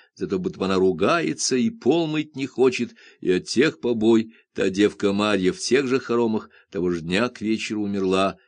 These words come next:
и из хором тот гайдук мёртвое тело он и девки вытащил в сени, а потом закопал в лесу. Дворовый человек Лукьян Михеев был убит собственноручно Салтыковой,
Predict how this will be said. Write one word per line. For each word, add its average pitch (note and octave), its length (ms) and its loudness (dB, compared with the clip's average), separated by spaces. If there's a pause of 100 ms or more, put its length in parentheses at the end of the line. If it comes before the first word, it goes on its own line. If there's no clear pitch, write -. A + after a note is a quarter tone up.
(280)
и - 140 -4
из - 180 0
хором A2+ 560 4
тот G#2+ 220 -2
гайдук G2+ 420 0
мёртвое F#2+ 500 -2
тело C#3+ 340 -2
он C3+ 180 -2
и B2 80 -2
девки A2+ 420 -2 (200)
вытащил A2 560 -2
в G#2+ 60 -6
сени, G2+ 400 -2 (400)
а - 100 -18
потом G#2+ 180 -8
закопал F#2+ 400 -6
в F2+ 40 -6
лесу. F2+ 300 -6 (2000)
Дворовый G3+ 440 4
человек F#3+ 400 4
Лукьян F#3 480 2
Михеев G#2 800 4
был E3 260 2
убит A2+ 360 2 (200)
собственноручно G#2 880 -2
Салтыковой, G#2 720 0